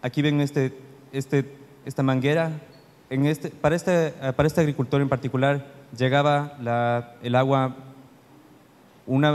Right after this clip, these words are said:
vez, dos veces a la semana por un par de horas. Llenaban estas canecas de cinco galones y luego iban a llenar, a regar a mano las plantas, solo para que no se mueran. Ahora, esto fue el año pasado, durante la peor sequía que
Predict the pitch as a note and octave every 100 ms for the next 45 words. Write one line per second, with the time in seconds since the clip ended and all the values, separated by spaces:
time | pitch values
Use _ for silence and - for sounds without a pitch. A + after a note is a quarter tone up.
0 | D3 C3 C#3+ D#3+ D#3 A#2+ C3 C3+ D3 D#3
1 | C#3 C3+ C#3+ D#3 C3+ B2 C3 C#3 C#3 E3+
2 | E3+ - - - - _ _ - B2+ C3+
3 | D3 D3 C#3+ C3+ C3 C#3 C#3+ B2+ D3 D3
4 | C#3 B2+ D3 E3 - - - _ _ _
5 | _ _ B2+ C#3+ D3+ D3 D3 C3+ C3 C#3
6 | C#3 B2+ B2 A#2+ - B2 C3 C#3+ C3 A#2+
7 | C#3 F3 E3 - - - - - - -
8 | - B2 A#2+ C#3 C3+ B2+ G#2+ - - -
9 | - _ - C#3+ C#3+ B2+ A#2+ A#2+ A#2+ C3+
10 | C#3 G#2 - - - - - _ _ -
11 | B2+ A#2 G2+ - - C3+ C#3 D3 D#3 C#3+
12 | C#3+ C#3 A#2+ D#3 C#3 G#2+ - - - -
13 | C3+ C3+ C#3 C3 C3 C#3 D3+ E3 D#3+ -
14 | D3 D3+ - B2+